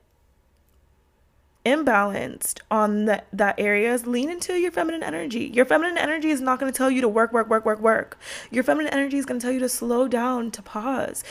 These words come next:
to really feel how you feel. And I, I needed to do that in order to make decisions. And I'm glad I did. Like,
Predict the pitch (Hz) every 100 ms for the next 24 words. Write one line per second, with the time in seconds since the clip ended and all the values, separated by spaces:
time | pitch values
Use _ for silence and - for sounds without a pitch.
0 | - - 262 247 285 285 - - 262 302
1 | 311 262 247 226 220 208 - - 226 262
2 | 208 - - - - - - - 226 233
3 | 220 233 240 - 226 247 240 240 269 262
4 | 208 202 226 247 311 339 - 226 - 226
5 | 226 226 220 220 233 226 220 220 226 -
6 | - - 214 214 208 208 - _ _ _
7 | _ _ _ _ _ _ _ 202 214 208
8 | 269 247 180 - 208 226 240 254 254 254
9 | 285 - 233 214 196